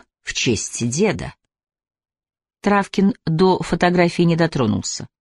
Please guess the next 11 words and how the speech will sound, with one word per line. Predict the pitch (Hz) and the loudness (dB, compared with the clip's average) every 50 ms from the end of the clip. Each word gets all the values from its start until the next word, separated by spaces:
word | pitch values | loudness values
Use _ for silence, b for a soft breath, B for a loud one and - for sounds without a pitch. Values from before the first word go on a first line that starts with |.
| _ _ _ _ _ _ _ _ _ _ _ _ _ _ _ - | _ _ _ _ _ _ _ _ _ _ _ _ _ _ _ -2
Он | 170 175 | 0 2
лишь | 175 185 175 - | 2 2 0 0
смотрел | - 185 180 180 165 170 170 175 | 0 2 2 2 2 2 2 4
на | 170 175 | 4 4
нее | 170 170 165 165 165 156 151 151 - _ _ _ _ _ _ | 4 2 2 2 2 2 0 -2 -4 _ _ _ _ _ _
во | - 151 156 | -2 0 0
все | 156 - - - 151 | 0 0 0 -2 0
глаза, | 151 160 156 151 151 147 180 214 233 - _ _ _ _ _ _ _ _ _ _ _ _ - | 0 2 2 2 2 0 0 -2 -2 -4 _ _ _ _ _ _ _ _ _ _ _ _ -2
бледный | 113 143 143 160 170 175 180 180 175 | 0 2 4 4 2 2 2 0 -2
как | - 165 - - - | -2 -6 -4 -2 0
мел. | 107 104 101 92 101 | 0 0 0 -2 -6